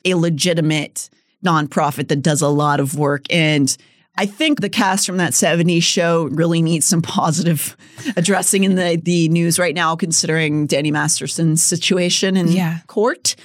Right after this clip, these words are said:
Speaker 1: We will donate to Thorn, and they really do actually do a lot of good work. Their mission statement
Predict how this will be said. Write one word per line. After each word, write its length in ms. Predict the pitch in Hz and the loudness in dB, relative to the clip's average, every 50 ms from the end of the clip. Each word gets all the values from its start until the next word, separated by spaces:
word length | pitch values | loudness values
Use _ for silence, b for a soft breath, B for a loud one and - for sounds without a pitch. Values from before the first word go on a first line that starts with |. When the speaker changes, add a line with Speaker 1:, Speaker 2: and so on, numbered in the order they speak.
| B B B B B B B | B B B B B B B
Speaker 1:
We 160 | 190 196 208 | 0 0 0
will 340 | 208 208 202 202 196 185 - | 0 -2 -2 0 0 -2 -2
donate 400 | 175 165 180 175 170 180 165 160 | -2 -4 -4 -2 -2 -2 -2 -2
to 220 | - - 190 160 147 | -2 0 0 0 -2
Thorn, 380 | - - 175 175 165 160 160 | -2 -2 0 0 0 0 0
and 80 | 160 160 | 0 2
they 80 | 170 170 | 2 2
really 340 | 156 151 175 175 170 170 160 | 2 2 2 2 2 2 0
do 180 | 131 156 143 | 0 0 0
actually 800 | 143 117 107 - - - - 139 143 135 131 123 - - - _ _ _ _ _ - 165 | 0 0 -2 -4 -6 -6 -4 -2 -2 -2 -4 -6 -8 -10 -16 _ _ _ _ _ -6 -6
do 600 | 170 - 175 165 156 151 151 147 143 139 139 131 - | -2 -2 -2 0 0 0 0 0 0 0 -2 -2 -2
a 80 | 156 156 | -2 0
lot 380 | 156 160 165 151 147 151 151 | 0 0 0 0 -2 -4 -4
of 200 | 135 - - - - | -6 -10 -12 -10 -4
good 160 | - 151 131 | -2 -2 -2
work. 480 | 131 135 139 135 151 151 - - - - - | -2 -2 -2 -2 -4 -6 -6 -10 -16 -12 -6
Their 220 | 165 165 156 156 | -2 0 0 2
mission 380 | 151 156 160 165 - - 165 151 | 2 0 0 0 0 -2 0 0
statement 640 | - - - 160 151 131 113 147 139 139 143 - | 0 -2 -2 -2 -2 -2 0 0 -2 -2 -4 -8